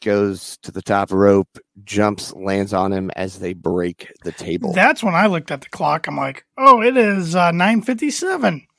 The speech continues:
Speaker 2: They're
Speaker 1: Yeah.
Speaker 2: gonna have to go for a quick finish.
Speaker 1: And then, uh,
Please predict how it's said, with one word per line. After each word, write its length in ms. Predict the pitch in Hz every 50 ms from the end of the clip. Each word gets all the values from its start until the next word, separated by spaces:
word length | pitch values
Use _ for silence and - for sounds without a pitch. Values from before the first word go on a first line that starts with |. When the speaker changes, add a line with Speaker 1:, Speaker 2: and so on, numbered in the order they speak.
| _ _ - - - _ -
Speaker 2:
They're 80 | - 127 165
Speaker 1:
Yeah. 80 | 190 180
Speaker 2:
gonna 80 | 143 123
have 100 | 208 185
to 60 | - 175
go 120 | 196 190
for 140 | 160 196 202
a 60 | 175
quick 240 | - 220 220 214 -
finish. 520 | - 294 311 277 202 156 - - - - - - _ _ _ _ _ _ - - - - - -
Speaker 1:
And 420 | - 123 123 120 120 117 113 113 113
then, 320 | 117 117 120 117 113 113
uh, 520 | 110 110 107 107 104 104 101 101 101 95